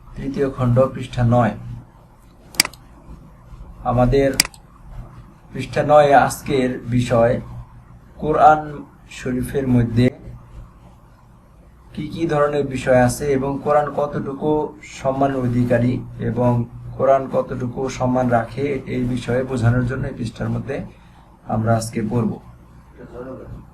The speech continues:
আহ, दूसरी একে কোরআন মাজিদ কি নজম, ইবারত, মজিজ হ্যায়।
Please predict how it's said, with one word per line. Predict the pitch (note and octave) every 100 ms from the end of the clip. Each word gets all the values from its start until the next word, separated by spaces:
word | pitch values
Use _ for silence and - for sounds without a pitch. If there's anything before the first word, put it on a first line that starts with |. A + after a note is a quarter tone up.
| - - - - - - - - -
আহ, | A#2 A2 A2 G#2+
दूसरी | C#3 C#3+ F3+ E3 D#3
একে | D3+ D#3+ D3+ F3 F3 - - -
কোরআন | D3 C#3+ D3 E3 D#3+ D3
মাজিদ | C3+ D#3 E3+ -
কি | D3+ C#3 C#3 - - - - - - - - - - - - - - - - -
নজম, | B2 C3+ D3+ D#3 A2+ F2 - - - - C3+
ইবারত, | C#3+ D#3 D3+ C3 - - - - - - - - - - - - - - - - - -
মজিজ | B2 C3 D3+ D3+ D#3 E3+ A2+
হ্যায়। | G#2+ G#2+